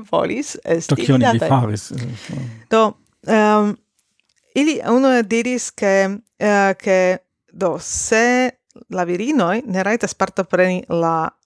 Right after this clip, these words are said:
Speaker 1: leĝofaradon, tiam ili ne devas obei ĝin.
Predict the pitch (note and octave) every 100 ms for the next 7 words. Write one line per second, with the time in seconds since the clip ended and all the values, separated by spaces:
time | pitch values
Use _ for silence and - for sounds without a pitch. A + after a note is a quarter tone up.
0 | - E3 F3 E3+ G#3 B3+ F3+ - - E3
1 | E3 D#3+ F#3 B3+ - _ _ - G#3+ F#3
2 | F#3 F3+ F3+ E3 E3 E3 - E3+ F3 A3+
3 | F3 D#3+ - F3